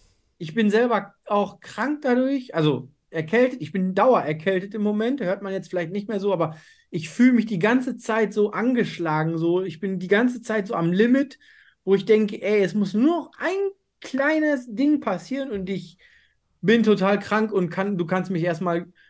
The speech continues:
für ein paar Tage, äh, äh, äh, und, also, das ist einfach nur heftig. Also, was die Frauen leisten oder in der Vergangenheit vor allen Dingen auch geleistet haben,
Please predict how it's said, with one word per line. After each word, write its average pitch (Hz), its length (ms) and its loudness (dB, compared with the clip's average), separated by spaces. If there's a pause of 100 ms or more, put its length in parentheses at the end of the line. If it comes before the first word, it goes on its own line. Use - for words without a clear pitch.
(140)
für 180 100 0
ein 160 60 2
paar 165 200 2
Tage, 165 720 2
äh, 170 80 -4
äh, 156 880 4
äh, 143 60 -8 (880)
und, 202 320 4 (300)
also, 156 360 4
das 147 300 -10
ist - 140 -14
einfach 156 200 2
nur 151 100 2
heftig. 143 480 -2
Also, 151 180 6
was 175 160 2
die 208 100 0
Frauen 254 640 2 (360)
leisten 269 960 0
oder 165 320 2
in 165 80 -2
der 156 100 2
Vergangenheit 202 600 0
vor 180 100 -2
allen 180 80 -4
Dingen 170 120 -6
auch 151 200 -4
geleistet 160 680 -4
haben, 214 480 0